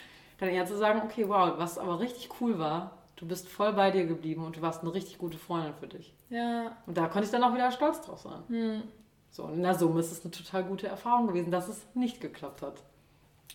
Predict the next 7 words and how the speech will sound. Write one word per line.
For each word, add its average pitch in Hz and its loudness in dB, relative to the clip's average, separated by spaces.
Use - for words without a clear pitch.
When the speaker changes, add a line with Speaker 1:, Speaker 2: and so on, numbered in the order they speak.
Speaker 2:
Jetzt 208 -6
würde 254 2
ich - -6
total 277 -2
gerne 240 0
noch, 233 2
weil 214 0